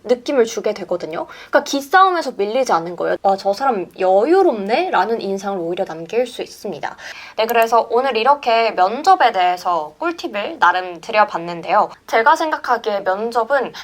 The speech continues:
결국에는 여러 가지 측면의 답변을 미리 작성을 해두고 그 답변을 외우는 게 아니라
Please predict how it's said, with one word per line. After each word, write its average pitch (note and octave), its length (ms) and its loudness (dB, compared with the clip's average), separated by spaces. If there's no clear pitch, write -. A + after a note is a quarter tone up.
결국에는 C4+ 1120 0
여러 D4 320 6
가지 C4 400 2
측면의 D4 560 -2
답변을 C4+ 640 0
미리 F#3 300 -12
작성을 B3+ 500 -2
해두고 B3 500 -4
그 A#3 120 -10
답변을 A3 480 -4
외우는 A3 400 -2
게 G#3 80 -6
아니라 E3 420 -2